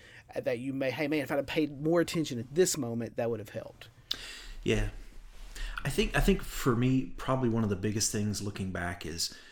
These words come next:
Speaker 2: uh, I focused on my role, and, and my role was pretty specific, and my role was really to minister to other churches. So what would happen was we'd have a Sunday,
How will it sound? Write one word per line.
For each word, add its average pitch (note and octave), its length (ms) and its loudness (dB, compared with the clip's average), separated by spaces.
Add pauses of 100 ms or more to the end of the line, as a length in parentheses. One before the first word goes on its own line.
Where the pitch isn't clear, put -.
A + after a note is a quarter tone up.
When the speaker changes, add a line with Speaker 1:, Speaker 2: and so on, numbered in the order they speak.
(340)
Speaker 2:
uh, G2 260 -2
I A#2 320 2
focused - 920 2 (420)
on G2 260 2
my G#2+ 200 4
role, G2 500 0 (680)
and, G2 220 0
and G2+ 200 0
my A2+ 140 4
role A2+ 280 6
was G2+ 140 2
pretty G#2+ 220 0
specific, - 800 0 (260)
and G2 480 -2
my G2+ 140 -2
role A2 360 2
was G2 400 0
really C#3 280 4
to - 120 -2
minister G#2+ 520 2
to - 220 -6
other G#2+ 240 0
churches. - 580 -2 (600)
So - 180 2
what A2+ 180 0
would G2+ 120 0
happen - 460 0
was G2 400 2 (720)
we'd A2 180 0
have A2 200 0
a F#2+ 80 -2
Sunday, G#2 800 8